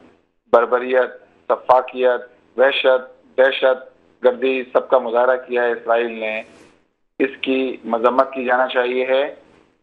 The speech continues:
और इसकी मजम्मत का कम अज कम आवाम के पास तो एक ही रास्ता है कि वो सड़कों पे निकलें। हम जाहिर बात है कुछ नहीं कर सकते ना,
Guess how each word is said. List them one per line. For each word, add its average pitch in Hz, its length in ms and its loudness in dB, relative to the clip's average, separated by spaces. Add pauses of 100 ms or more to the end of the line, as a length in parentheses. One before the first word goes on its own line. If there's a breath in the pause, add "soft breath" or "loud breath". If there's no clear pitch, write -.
(160)
और 131 400 4
इसकी 139 280 -6
मजम्मत 127 540 0
का 135 520 2 (680)
कम 139 140 6
अज 151 200 2
कम 147 80 6
आवाम 135 380 4
के 151 80 -8
पास 135 220 2 (100)
तो 127 80 -2
एक 127 120 -2
ही 139 100 0
रास्ता 123 420 2
है 127 200 2
कि 127 140 -8
वो 123 480 0 (400)
सड़कों 123 280 2
पे 127 140 -2
निकलें। 127 420 -4
हम 123 320 -4
जाहिर 143 180 2
बात 175 140 0
है 185 60 -8
कुछ 170 240 -8
नहीं 170 140 -4
कर 143 120 2
सकते 208 320 -8
ना, 208 260 -2